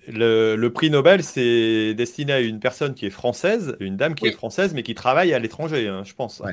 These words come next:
Speaker 1: <laughs> Et
Speaker 2: Alors,
Speaker 1: pas, et
Speaker 2: le
Speaker 1: pas sur les sujets français, enfin, pas, pas dans un labo français, quoi. Donc, quelque part,
Speaker 2: Mais non, elle
Speaker 1: euh, le
Speaker 2: travaille
Speaker 1: prix
Speaker 2: en
Speaker 1: Nobel,
Speaker 2: Allemagne.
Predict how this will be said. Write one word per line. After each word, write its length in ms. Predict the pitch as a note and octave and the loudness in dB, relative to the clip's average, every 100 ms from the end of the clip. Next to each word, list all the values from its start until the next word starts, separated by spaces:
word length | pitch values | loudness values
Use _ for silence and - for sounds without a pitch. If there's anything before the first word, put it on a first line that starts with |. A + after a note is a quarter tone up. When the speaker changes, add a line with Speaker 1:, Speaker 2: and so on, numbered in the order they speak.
| - | -8
Speaker 1:
<laughs> 540 | C#3+ C#3+ - B2 - | -10 -10 -14 -18 -6
Et 80 | A2+ | 0
Speaker 2:
Alors, 240 | A#2+ C#3+ | 2 2
Speaker 1:
pas, 20 | - | 0
et 100 | A#2 | 0
Speaker 2:
le 20 | |
Speaker 1:
pas 160 | D3 | 2
sur 240 | E3 D#3+ B2+ | 0 0 -2
les 100 | A#2+ | -2
sujets 340 | - C3+ - | -4 -6 -4
français, 320 | C3+ C3 C3+ | -4 -4 -4
enfin, 140 | B2+ G#2 | -2 0
pas, 320 | C#3 C#3 C3 | 0 2 2
pas 160 | B2 D3 | 0 -2
dans 220 | C3 A2+ | 0 -2
un 60 | |
labo 200 | G#2+ B2+ | -4 -6
français, 420 | E3 - C#3+ C3+ A2 | -8 -8 -8 -8 -8
quoi. 160 | F#2 - - - | -10 -16 -20 -14
Donc, 140 | G#2+ G#2 | -10 -6
quelque 240 | G#2 A#2 | -6 -4
part, 220 | A2 D3+ | -2 0
Speaker 2:
Mais 40 | - | 2
non, 160 | C4 | 2
elle 120 | G#3+ | 0
Speaker 1:
euh, 0 | |
le 20 | G#3 | 0
Speaker 2:
travaille 180 | B3 | 0
Speaker 1:
prix 100 | A3+ A3 | 0 2
Speaker 2:
en 60 | B3 | 2
Speaker 1:
Nobel, 160 | C4+ | 2
Speaker 2:
Allemagne. 260 | - G3+ F3 | 0 0 -6